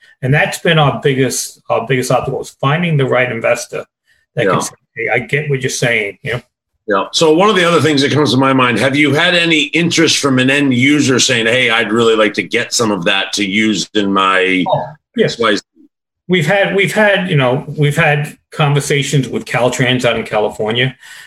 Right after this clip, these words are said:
Speaker 1: They
Speaker 2: Hmm.
Speaker 1: said that once we were ready to go and we were up in commercial production, they would enter into pilot plant agreements with us. Lawrence
Speaker 2: Hmm.
Speaker 1: Berkeley National Laboratory out in, um, in, uh, California was interest. We had, we had, um, interest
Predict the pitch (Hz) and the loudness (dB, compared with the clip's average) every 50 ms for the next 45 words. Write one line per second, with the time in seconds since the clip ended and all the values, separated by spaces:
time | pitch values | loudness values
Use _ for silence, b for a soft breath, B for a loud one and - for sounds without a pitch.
0 | B B _ - 117 123 123 113 113 120 131 123 120 120 - - 127 127 123 - | B B _ 0 0 2 2 2 2 0 0 0 0 -2 -2 0 -2 -2 0 0
1 | 147 135 131 127 123 123 127 120 113 117 107 117 120 135 151 151 143 123 110 110 | 0 2 2 4 2 2 2 0 0 0 2 2 4 4 4 4 2 2 0 0
2 | 110 113 113 117 120 120 120 - 120 107 110 117 - _ _ _ - - 123 123 | 2 2 4 4 4 2 0 -2 -4 -4 -4 -8 -12 _ _ _ -10 -2 -2 -2
3 | 120 - - - - - - 120 120 113 - - 147 131 123 117 120 127 117 123 | -2 -2 -6 -8 -8 -2 0 0 0 0 0 0 0 0 2 2 2 2 2 0
4 | 117 117 117 117 120 123 120 117 110 - - _ - 113 113 123 131 127 - _ | 0 0 -2 -2 -2 -2 -4 -4 -4 -8 -14 _ -4 -2 0 0 0 -2 -2 _
5 | 131 127 127 131 120 131 131 131 135 135 - - 147 139 147 151 151 151 - b | -4 -2 -2 0 0 0 0 0 0 -2 0 -2 0 2 2 2 0 -2 -6 b
6 | b b b b b b - 120 120 135 131 127 143 143 131 131 127 143 131 117 | b b b b b b -2 2 2 2 2 2 2 2 2 2 2 0 -2 0
7 | 120 127 123 123 - 123 117 113 117 117 120 123 131 143 - - 147 143 143 139 | 0 -2 -2 -2 -4 -2 0 2 2 2 2 2 0 0 2 2 2 4 4 2
8 | 131 131 131 - 151 127 123 123 120 113 117 117 113 113 113 110 - _ _ B | 2 2 0 0 0 -2 -2 -2 -2 -2 -2 -2 -2 -4 -6 -10 -14 _ _ B
9 | B B B B B B B B B _ 131 123 120 117 113 117 117 110 110 107 | B B B B B B B B B _ -2 0 0 0 0 0 -2 -2 0 -2
10 | 104 104 - - _ _ _ _ _ _ _ _ - 135 123 123 117 - - 123 | -2 -4 -6 -14 _ _ _ _ _ _ _ _ -4 -2 -2 0 -2 0 0 0
11 | 120 123 120 123 123 120 120 - _ _ _ _ _ _ - - 139 131 117 127 | 0 2 0 0 -2 -2 -6 -10 _ _ _ _ _ _ -12 -2 0 0 2 0
12 | 131 123 - - 147 - - 143 143 131 113 131 139 135 131 127 139 - 135 135 | -2 -2 -2 -4 -4 -4 -2 -2 -2 0 0 0 0 0 0 -2 -4 -2 -2 -2
13 | 131 127 143 135 127 127 127 127 - _ _ 131 123 113 110 110 110 143 147 _ | 0 0 0 2 2 0 0 -4 -12 _ _ -6 -4 -4 -4 -6 -8 -10 -14 _
14 | _ 147 135 - - 151 135 135 - - - - | _ -4 -4 0 0 0 0 0 -4 -10 -14 -18